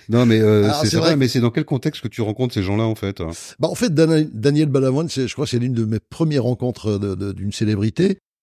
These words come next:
Speaker 2: Et c'était au moment où, où il commençait à percer, donc avec l'Aziza. Alors, euh, j'étais encore, euh, en fin d'études, euh, et on, j'étais dans le comité d'organisation du, du, du gala, donc de fin d'année. Et on avait invité, euh, Daniel Balavoine.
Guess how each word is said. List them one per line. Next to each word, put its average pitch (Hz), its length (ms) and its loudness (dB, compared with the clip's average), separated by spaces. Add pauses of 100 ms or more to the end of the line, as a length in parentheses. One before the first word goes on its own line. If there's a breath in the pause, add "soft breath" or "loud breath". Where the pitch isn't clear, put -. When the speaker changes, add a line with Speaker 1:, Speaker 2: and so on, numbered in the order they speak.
(100)
Speaker 2:
Et 131 60 0
c'était 190 380 2
au 175 60 6
moment 147 320 4
où, 117 600 2
où 107 80 -2
il 98 60 -4
commençait 139 420 2
à 135 60 2
percer, 107 420 -2
donc 95 180 -6
avec 104 160 -2
l'Aziza. 101 400 0
Alors, 80 240 -6
euh, 85 160 -6
j'étais 104 220 -4
encore, 123 340 0
euh, 104 60 -4 (340)
en 110 100 -2
fin 180 200 2
d'études, 143 420 2
euh, 104 500 -4 (600)
et 120 500 4
on, 113 540 -2
j'étais 131 300 2
dans 170 100 6
le 127 60 2
comité 160 420 0
d'organisation 123 760 0
du, 107 200 -6
du, 101 140 -8
du 117 180 -6
gala, 123 500 2
donc 113 180 -8
de 107 80 -4
fin 139 180 -4
d'année. 120 340 -4 (480)
Et 156 160 4
on 135 140 4
avait 131 180 2
invité, 147 460 0
euh, 110 200 -2
Daniel 120 260 2
Balavoine. 98 440 -4